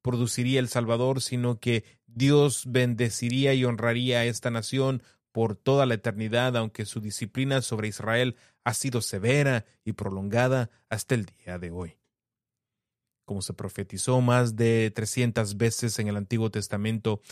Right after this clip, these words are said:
Israel sí produjo un Salvador, el Señor Jesucristo, nacido de una virgen, concebido por el Espíritu Santo, el Hijo eterno de Dios. Y durante el mi-, y durante el ministerio de Jesucristo,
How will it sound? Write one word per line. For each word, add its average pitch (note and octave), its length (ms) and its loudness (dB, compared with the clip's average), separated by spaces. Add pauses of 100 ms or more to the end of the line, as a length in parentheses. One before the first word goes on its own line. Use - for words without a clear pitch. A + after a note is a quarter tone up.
(200)
Israel A#2+ 840 2
sí D#3+ 340 -2
produjo B2 500 0
un B2 100 0
Salvador, G2 540 -4 (500)
el B2 120 0
Señor B2+ 480 4
Jesucristo, - 760 -6 (220)
nacido C3 420 2
de A#2+ 80 2
una B2+ 180 2
virgen, A2+ 500 -2
concebido A#2+ 680 0
por B2+ 140 0
el G#2+ 80 -4
Espíritu C3 540 -2
Santo, C#3+ 520 0 (280)
el C3 240 2
Hijo F#3+ 480 2
eterno C#3 800 2
de G#2+ 240 -4
Dios. G2 420 -4 (1300)
Y C#3+ 80 2
durante A2+ 320 2
el G#2 60 -2
mi-, G2+ 300 -4 (500)
y A#2 120 2
durante A#2 320 2
el A2+ 60 0
ministerio B2+ 600 2
de A2+ 80 0
Jesucristo, A#2+ 760 0